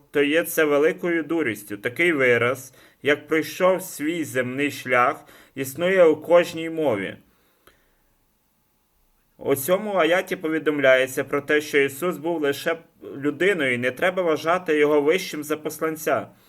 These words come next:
Він посланець, подібно до тих посланців, які вже пройшли свій земний шлях. І через це можна зробити тільки один висновок, що пророк Ісус уже помер. Однак для тих, хто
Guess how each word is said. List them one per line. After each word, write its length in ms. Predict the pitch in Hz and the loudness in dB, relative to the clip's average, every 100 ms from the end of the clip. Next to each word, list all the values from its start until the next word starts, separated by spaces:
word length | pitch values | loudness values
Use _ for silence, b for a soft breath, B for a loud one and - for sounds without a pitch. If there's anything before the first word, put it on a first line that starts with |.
| b b b b | b b b b
Він 220 | 135 185 185 | -4 -4 -2
посланець, 720 | 180 180 170 170 196 226 - | -4 2 0 2 -4 -4 -8
подібно 640 | - 156 143 196 202 180 | -4 -4 -2 -8 -4 -4
до 160 | 180 180 | -2 -4
тих 340 | 196 185 185 | 0 -2 0
посланців, 640 | 147 147 143 135 - 202 | -4 -2 -4 -6 -6 -2
які 260 | 165 151 180 | -2 -4 -6
вже 360 | 160 127 175 208 | -6 -2 0 0
пройшли 540 | 151 147 147 160 165 | 0 -2 -2 -4 -4
свій 300 | 165 147 165 | -6 -6 -6
земний 380 | 120 131 135 147 | -4 -6 -4 -6
шлях. 420 | - 151 123 107 b b - | -4 0 0 -2 b b -10
І 80 | |
через 420 | 131 175 170 170 - | -4 2 2 0 0
це 160 | 220 | -2
можна 340 | 202 196 185 180 | 0 -6 -4 -4
зробити 400 | 165 160 190 180 | -4 -6 -8 -8
тільки 440 | 185 202 208 180 | -4 -4 -2 0
один 360 | 165 156 185 180 | 0 0 -4 -2
висновок, 680 | 185 170 - 110 104 92 - b b | -2 -2 -4 -4 -4 -8 -18 b b
що 280 | - 170 165 | -2 0 0
пророк 340 | 170 180 180 | 2 2 0
Ісус 400 | 160 151 202 196 | -10 -6 -6 -6
уже 280 | 139 135 170 | -6 -2 -2
помер. 480 | 170 160 156 123 - | 0 0 2 2 2
Однак 420 | 101 - 143 185 165 | 0 0 2 -2 0
для 140 | 151 | -6
тих, 240 | 151 202 | -2 -4
хто 420 | 208 - 180 175 | -4 2 4 4